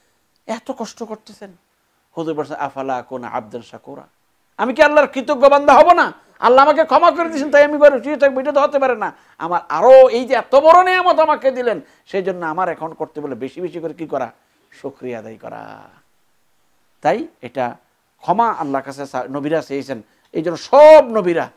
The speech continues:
সুখময় অবস্থায়, দুঃখময় অবস্থায় সর্বদা আল্লাহর কাছে ক্ষমা চাইতেন। আর এই ক্ষমাটা পাপের জন্য নয়, বরং এটা আল্লাহর কাছে বিনয়ীর পাপ। বান্দার গোলামের কাম গোলামি করা, মনিবের কাছে ক্ষমা চাওয়া।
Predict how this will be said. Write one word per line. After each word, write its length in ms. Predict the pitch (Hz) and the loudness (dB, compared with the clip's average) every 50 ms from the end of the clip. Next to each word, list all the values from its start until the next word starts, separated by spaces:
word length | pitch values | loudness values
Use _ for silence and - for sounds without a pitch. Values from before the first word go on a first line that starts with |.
| _ _ _ _ _ | _ _ _ _ _
সুখময় 520 | - - - 180 175 - 160 151 147 147 | -16 -12 -10 -10 -10 -10 -10 -10 -8 -8
অবস্থায়, 360 | 135 135 135 - - 131 123 | -8 -10 -10 -10 -12 -12 -12
দুঃখময় 320 | 120 113 139 135 - 143 139 | -12 -12 -14 -14 -14 -14 -14
অবস্থায় 400 | 123 120 - _ - 127 117 101 _ _ _ _ _ _ | -14 -16 -16 _ -12 -12 -12 -14 _ _ _ _ _ _
সর্বদা 460 | - - 208 214 202 180 170 151 143 | -14 -8 -8 -6 -6 -6 -8 -8 -8
আল্লাহর 200 | 135 123 120 117 | -12 -12 -16 -18
কাছে 160 | 120 123 117 | -20 -20 -20
ক্ষমা 260 | 123 - 120 117 120 | -20 -20 -20 -20 -20
চাইতেন। 360 | 117 _ _ 110 _ 127 120 117 _ _ _ _ _ _ _ _ - | -20 _ _ _ _ -20 -20 _ _ _ _ _ _ _ _ _ -14
আর 140 | 117 120 120 | -12 -12 -12
এই 60 | 117 | -12
ক্ষমাটা 360 | - - 135 139 143 135 131 | -14 -16 -14 -12 -10 -10 -10
পাপের 360 | - - 127 127 127 127 113 | -10 -10 -12 -10 -10 -12 -12
জন্য 180 | 107 123 120 123 | -14 -16 -14 -12
নয়, 240 | 131 165 175 139 117 _ _ _ _ _ _ - | -10 -10 -10 -10 -12 _ _ _ _ _ _ -16
বরং 140 | 120 117 117 | -16 -16 -16
এটা 240 | - 120 - - 120 | -16 -18 -14 -12 -12
আল্লাহর 320 | 110 113 117 117 110 110 - | -12 -12 -12 -14 -16 -16 -18
কাছে 200 | - 104 - 110 | -20 -20 -20 -18
বিনয়ীর 420 | 107 113 110 117 131 135 131 113 101 | -16 -14 -12 -10 -10 -10 -10 -12 -16
পাপ। 140 | 120 113 _ _ _ _ _ _ _ _ - | -20 -20 _ _ _ _ _ _ _ _ -8
বান্দার 380 | 139 190 190 175 160 151 139 123 120 _ _ - | -8 -6 -6 -6 -8 -10 -10 -10 -12 _ _ -14
গোলামের 460 | 120 147 170 175 170 160 151 143 131 | -10 -8 -6 -6 -6 -8 -10 -12 -14
কাম 280 | - 135 127 120 113 107 | -12 -12 -14 -14 -14 -16
গোলামি 300 | 120 120 117 110 110 110 | -16 -14 -14 -14 -16 -18
করা, 240 | - 120 117 113 101 _ _ _ _ _ _ | -16 -14 -14 -14 -16 _ _ _ _ _ _
মনিবের 320 | 123 131 139 139 131 131 117 | -16 -14 -14 -12 -12 -12 -14
কাছে 240 | - 117 110 120 113 | -14 -18 -20 -20 -20
ক্ষমা 260 | _ - 117 120 117 | _ -18 -16 -16 -16
চাওয়া। 260 | - - 117 113 104 | -14 -14 -14 -14 -14